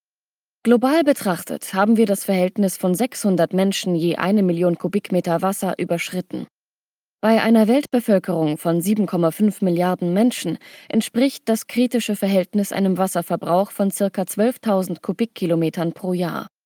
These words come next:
Von dem Anteil des uns zugänglichen blauen Wassers können wir allerdings nur zweitausendachthundert Kubikkilometer jährlich nutzen. Rechnen wir die neuntausendfünfhundert Kubikkilometer grünes Wasser hinzu,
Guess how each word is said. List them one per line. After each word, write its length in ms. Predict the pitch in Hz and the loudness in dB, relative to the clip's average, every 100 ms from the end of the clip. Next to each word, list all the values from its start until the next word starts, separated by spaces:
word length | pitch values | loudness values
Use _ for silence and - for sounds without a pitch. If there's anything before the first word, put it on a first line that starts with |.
| _ _ _ _ _ _ | _ _ _ _ _ _
Von 200 | 220 226 | 4 6
dem 180 | 226 233 | 6 4
Anteil 480 | 240 285 247 196 170 | 2 2 4 4 4
des 200 | 170 - | 0 0
uns 240 | 214 - | 0 0
zugänglichen 600 | 220 208 185 175 165 175 | 0 2 2 2 0 -2
blauen 380 | 170 180 170 170 | 0 2 0 2
Wassers 520 | 240 233 - - - - - - | 0 0 -6 -8 -12 -14 -20 0
können 280 | 226 233 233 | 6 6 6
wir 160 | 269 | 2
allerdings 480 | - 254 262 247 - | 0 2 2 0 2
nur 180 | 254 254 | 0 2
zweitausendachthundert 1300 | - 240 240 233 226 220 - 262 - 226 208 156 - | -2 -4 -2 0 0 0 -2 -6 -2 2 4 2 0
Kubikkilometer 760 | - 180 - 185 170 170 160 175 | -4 -4 -4 -4 0 0 0 -2
jährlich 520 | 165 170 156 165 - | 0 -2 -2 -4 0
nutzen. 460 | 226 - - - - _ _ _ _ _ _ _ | 0 0 -8 -12 -12 _ _ _ _ _ _ _
Rechnen 460 | 214 302 - 247 220 | 0 2 4 4 6
wir 100 | 214 | 4
die 100 | 196 | 4
neuntausendfünfhundert 1200 | 196 285 269 214 196 180 - 220 - 196 170 - | 2 2 2 2 0 -2 -2 -2 0 0 0 -2
Kubikkilometer 840 | 185 185 - - 190 170 160 170 | -6 -6 -4 0 2 2 0 -2
grünes 480 | 156 208 294 262 - | 0 4 6 4 2
Wasser 240 | 165 - - | -2 -4 -8
hinzu, 480 | - - 76 - | -8 -10 -10 -12